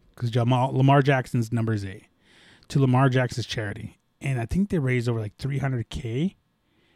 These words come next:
for the charity for Lamar Jackson. Let me talk about that. They did that with, um, oh shit, who they did that? They did that to somebody else earlier too,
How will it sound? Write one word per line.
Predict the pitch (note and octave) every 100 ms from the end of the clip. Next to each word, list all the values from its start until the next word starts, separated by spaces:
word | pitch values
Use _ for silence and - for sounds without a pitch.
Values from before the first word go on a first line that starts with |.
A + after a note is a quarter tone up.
| _
for | - C3+
the | A#2+
charity | - A#2+ G2+ - - _
for | - A#2+
Lamar | A2+ A2 G#2
Jackson. | A2 G2 - A2+ - _ _ _ _ _ _ _ _ _ -
Let | A#3+
me | C4
talk | A#3
about | F#3 C#3
that. | B2
They | D3+
did | F3 G#3+
that | G3+ D#3+
with, | D3 C#3 -
um, | A#2+ A2+ G#2 - _ _ - _ _ _ _ _ _ _ _ _ _ _ _ _ _ _ _ _ _ _ _ _ _ _ _ _ _ _ _ _ _ _ _ -
oh | - - -
shit, | - G#2+
who | B2+
they | A#2+
did | A2+
that? | A2 - B2+
They | C3
did | C#3+
that | C#3+ A#2+
to | A#2+
somebody | C3 A#2
else | A#2 A2+ A2
earlier | G#2 G2+ G2
too, | - A2